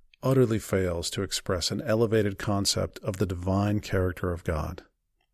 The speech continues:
the very thing Jesus lived his life to demonstrate. Atonement accuses God of being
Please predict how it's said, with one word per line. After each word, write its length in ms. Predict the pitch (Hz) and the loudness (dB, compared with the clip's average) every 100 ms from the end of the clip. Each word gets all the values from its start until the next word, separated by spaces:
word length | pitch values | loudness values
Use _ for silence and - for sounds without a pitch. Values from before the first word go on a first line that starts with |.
| - | 0
the 120 | 120 | 0
very 420 | 110 131 131 127 | 2 4 6 6
thing 480 | 120 - 127 120 101 | 2 0 0 2 0
Jesus 520 | 92 110 107 104 - | 0 0 0 -2 -2
lived 300 | 104 110 101 | 0 0 0
his 220 | 98 95 | -2 -2
life 280 | 92 92 90 | -2 -4 -4
to 80 | - | -4
demonstrate. 720 | 87 92 92 82 - - - - _ _ _ _ _ _ _ _ _ _ _ | -2 -2 -2 -4 -6 -10 -12 -20 _ _ _ _ _ _ _ _ _ _ _
Atonement 520 | 117 - 127 127 123 | 0 4 6 8 6
accuses 600 | 101 - - 139 120 123 | 0 -2 6 6 8 4
God 280 | - 107 104 | 4 2 2
of 220 | 101 87 | 0 -2
being 460 | 92 101 95 92 92 | -2 0 0 -4 -6